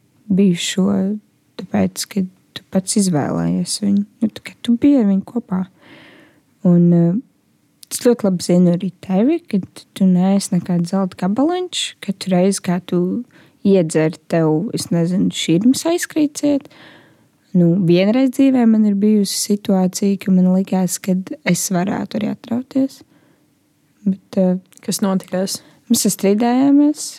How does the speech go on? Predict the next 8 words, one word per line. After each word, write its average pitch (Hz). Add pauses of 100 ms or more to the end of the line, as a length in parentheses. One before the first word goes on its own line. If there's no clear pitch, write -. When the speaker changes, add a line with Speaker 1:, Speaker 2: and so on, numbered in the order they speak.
(420)
Speaker 1:
tieši 180
par 175
šo 185
pašu 208
tēmu, 190
kas -
ir 175
alkohols. 240